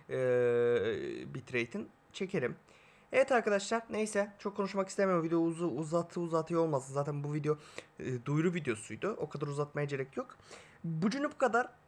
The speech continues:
Hoşça kalın. Artık kanala geri döndük. Abone olup bildirimleri açarsanız yeni gelecek Among Us ve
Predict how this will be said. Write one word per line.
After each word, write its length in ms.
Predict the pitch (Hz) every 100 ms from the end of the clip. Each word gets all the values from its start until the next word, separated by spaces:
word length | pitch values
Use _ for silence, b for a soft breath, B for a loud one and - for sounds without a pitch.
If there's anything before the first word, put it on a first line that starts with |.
| _ _ _ -
Hoşça 400 | 220 220 262 247
kalın. 220 | 214 240
Artık 280 | - 208 208
kanala 200 | 226 226
geri 220 | 226 233
döndük. 240 | 220 208 214
Abone 260 | 175 147 208
olup 220 | 277 214
bildirimleri 480 | 175 151 143 143 131
açarsanız 640 | - - 240 240 247 262 185
yeni 180 | 190
gelecek 340 | 233 196 147 139
Among 260 | 165 240
Us 240 | 226 185 151
ve 160 | 147